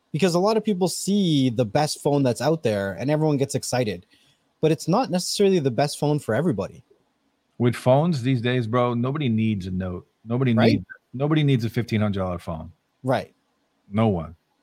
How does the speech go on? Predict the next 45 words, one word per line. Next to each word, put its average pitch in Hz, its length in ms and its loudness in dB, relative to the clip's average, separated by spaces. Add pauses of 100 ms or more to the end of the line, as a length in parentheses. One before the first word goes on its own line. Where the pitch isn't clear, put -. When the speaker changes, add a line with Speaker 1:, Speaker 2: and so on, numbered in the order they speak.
(540)
Speaker 2:
Like, 101 320 -6 (380)
you 135 160 2
can 147 80 4
get 135 220 6
by. 120 440 6 (600)
Samsung 143 560 2
has 139 200 4
the 120 140 -4
A 127 80 0
lineup 120 380 2
of 107 80 -4
phones. 104 340 0
I 104 80 -10
think 147 220 -10
we 147 100 -6
talked 117 220 -2
about 101 240 -2
this. 98 420 -12 (140)
I - 40 -16
talked 226 220 -8
about 151 240 0
this 120 140 -2
with 98 100 -10
somebody 98 340 -2
the 90 60 -4
other 90 80 -4
day, 98 240 -4
but 92 160 -6
the - 160 -12
A 185 40 -4
lineup 190 360 -2
of 147 80 -10
phones 180 320 -4
are 180 60 -2
great 196 320 -4
for 123 100 -8
four 151 180 -6
or 151 40 -2
five 147 240 2
hundred 143 280 -4
Speaker 1:
Yeah. - 120 -16
Speaker 2:
bucks. - 160 -12
The - 80 -14
Pixel 196 260 -2
Speaker 1:
Yeah. 170 40 -2